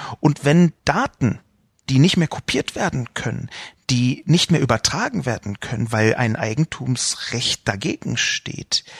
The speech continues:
gewissermaßen dem Datenverkehr entzogen werden, dann halte ich das bei persönlichen Daten für ein Drama. Ungefähr so, als würde man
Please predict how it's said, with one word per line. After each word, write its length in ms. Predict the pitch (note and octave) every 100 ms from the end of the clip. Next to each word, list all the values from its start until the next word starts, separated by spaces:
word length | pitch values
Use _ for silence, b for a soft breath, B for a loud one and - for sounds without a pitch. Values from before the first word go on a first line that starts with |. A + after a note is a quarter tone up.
| B B B
gewissermaßen 680 | - C#3 - D#3+ C3 C#3 C#3
dem 220 | A#2 G#2 B -
Datenverkehr 600 | B2+ D3+ D#3 C3 - -
entzogen 600 | A#2 - F#3+ A#3 A3 E3 B2 -
werden, 380 | F2+ F#2 - - _ _ -
dann 260 | A2 A2
halte 240 | G#2+ A#2 -
ich 140 | -
das 360 | - F3+ - b b -
bei 100 | G2+
persönlichen 680 | - F#2+ G2 C#3 E3+ - -
Daten 400 | A2 - G#2 G#2+
für 320 | - - -
ein 180 | G2+ - _ _ -
Drama. 500 | G2 F#2 F2+ - - _ _ -
Ungefähr 440 | D3+ F3 F3+ D#3+
so, 260 | A#2+ B2+ -
als 260 | A#2+ -
würde 160 | B2+ C#3
man 300 | B2+ A#2